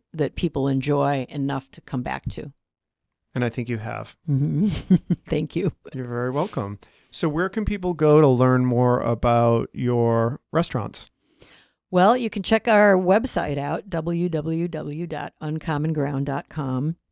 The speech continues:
Speaker 1: And, uh, if you're really interested in finding out, like, music and art and happenings and so on, please register your email with us so that you can find out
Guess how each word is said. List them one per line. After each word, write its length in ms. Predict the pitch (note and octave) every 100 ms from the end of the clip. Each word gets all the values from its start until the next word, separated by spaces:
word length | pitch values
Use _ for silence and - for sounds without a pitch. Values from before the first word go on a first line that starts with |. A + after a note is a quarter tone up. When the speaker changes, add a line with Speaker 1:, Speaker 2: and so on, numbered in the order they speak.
| _ -
Speaker 1:
And, 320 | D#3+ D3+ D3+
uh, 380 | D3 C#3 C#3+ D3
if 180 | F3+ D3+
you're 100 | D#3
really 260 | E3+ F3+ F3
interested 480 | - F#3+ - F3+
in 160 | E3+ D#3+
finding 340 | - F3 E3 E3
out, 200 | D#3 D#3+
like, 220 | D3 C#3+
music 560 | D#3+ F3 F#3 E3+ F3 E3+
and 100 | D#3+ -
art 340 | D#3+ E3 E3+
and 120 | D#3
happenings 560 | D3+ E3 F3 D#3+ D#3+ D#3
and 120 | D#3
so 220 | - D#3+
on, 260 | D#3 D3+ D3+
please 380 | - E3 D#3 D#3 -
register 560 | E3 D#3 - E3 D#3
your 140 | D3 D#3
email 360 | D#3 D3+ D3+
with 200 | D3 C#3
us 160 | D3 C#3+
so 180 | - C#3
that 140 | D3
you 100 | D3
can 160 | - D3
find 300 | - C#3 C#3
out 200 | C#3+